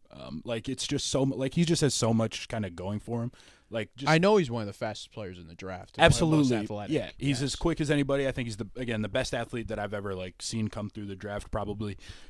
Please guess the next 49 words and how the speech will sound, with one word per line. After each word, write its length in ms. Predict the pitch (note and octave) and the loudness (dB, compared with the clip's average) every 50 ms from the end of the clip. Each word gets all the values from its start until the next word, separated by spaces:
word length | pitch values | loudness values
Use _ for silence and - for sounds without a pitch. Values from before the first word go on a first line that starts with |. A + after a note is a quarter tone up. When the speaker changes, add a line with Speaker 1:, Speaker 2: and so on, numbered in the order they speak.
| - - - | -16 -14 -10
Speaker 1:
Um, 380 | - F2+ F2+ E2 - - - - - - - G#2 - | -8 -6 -8 -8 -8 -10 -12 -12 -14 -16 -16 -14 -8
like, 240 | - C3+ C3+ C3 - - - - - - - - - D3+ B2+ | -6 -6 -6 -6 -8 -14 -20 -20 -20 -20 -20 -20 -18 -10 -2
Ja 280 | A#2+ D#3+ D3 D3 C#3+ | 0 2 2 2 2
level, 280 | C#3 C3+ B2 A2+ A2+ G#2+ | 2 0 -2 -4 -4 -6
but 140 | G2+ A#2 A2+ | -6 -6 -8
he's, 140 | G#2 G2 | -8 -8
like, 160 | A2 G2 F#2 - | -10 -14 -14 -12
five 260 | - G#2+ G#2+ G#2+ G#2 | -10 -8 -8 -8 -8
inches 180 | G#2 G#2+ G#2 | -8 -10 -8
<laughs> 20 | - | -2
taller, 340 | - - A2+ A2+ A2+ A#2 A2+ | 0 0 2 4 2 2 2
I 80 | A2 | 0
guess, 200 | G#2+ A2+ A2+ A2 | -2 -2 -2 -2
is 60 | C3+ | 0
Speaker 2:
Uh-huh. 180 | C3 B2+ A#2+ A2+ | 0 2 2 2
Speaker 1:
kind 160 | A#2 A2+ A2 | 2 0 0
of 140 | A2 G2+ G#2 | -2 -4 -2
the 100 | G#2 A#2+ | 0 2
way 140 | A#2+ A#2+ A#2+ | 2 2 2
that 160 | A#2 A#2 A#2 - - - - - - - - | 2 0 -2 -4 -10 -20 -20 -20 -20 -4 -2
you 100 | C3 B2+ | 0 0
could 140 | - C3+ | 2 2
describe 420 | A#2+ A#2 - - D3 C3 C3 C3 B2+ | 2 2 2 2 4 4 4 6 6
it. 160 | C3+ B2+ - | 4 2 2
And 140 | - A#2 A#2 | 0 -2 0
he's 180 | A#2+ A#2+ - - | 0 0 -2 -2
just 240 | - E3 D3+ - - | -2 -2 -2 0 -2
such 220 | G3 G#3 G3+ - | -4 -4 -4 -4
a 60 | B3 | -4
good, 180 | - A3 G#3 F3+ | -4 -4 -4 -4
like, 220 | E3 D#3 C#3 B2+ - _ | -4 -6 -8 -10 -12 _
problem 500 | - - - C3+ C3 C3+ C#3 D#3 E3 E3 | -20 -14 -8 -6 -4 -4 -2 0 -2 -2
solver 380 | D3 - F#3 D#3+ E3+ D#3+ D#3 D#3+ | -2 -2 -2 -2 -2 -4 -6 -10
around 320 | D3+ C#3+ C#3 C#3+ D3 D3 | -12 -12 -12 -12 -12 -10
the 80 | C#3+ B2 | -12 -12
rim. 320 | A2+ A#2 A#2+ C3 D#3 F3+ - - - - - - - | -10 -10 -10 -8 -8 -10 -10 -12 -16 -16 -14 -8 -2
Like, 180 | B2 C3+ C3+ | 0 0 2
sorta 280 | - - F#3+ G#3 G#3 G3+ | 4 6 8 8 8 6
like 200 | F3+ D#3 C#3 - | 4 2 0 -2
Shai, 420 | - - - C3 B2 B2 C#3+ E3 | -4 -6 -4 -4 -2 -2 -2 -2
how 160 | D3 C#3 B2+ | -2 -2 -4
he 100 | A#2 C#3 | -4 -6
can 140 | B2 - C3 | -8 -10 -12
kinda 240 | - - C3+ B2+ A2 | -10 -10 -12 -12 -8
bend 260 | G2+ G#2 A#2 B2 B2+ | -6 -6 -4 -4 -4
and 80 | C3 A2+ | -6 -6
contort 260 | B2 - - B2 A#2+ | -10 -12 -12 -14 -14
his 100 | A#2+ G#2 | -16 -16
bo-, 220 | - A2 G#2+ A#2 | -16 -14 -14 -14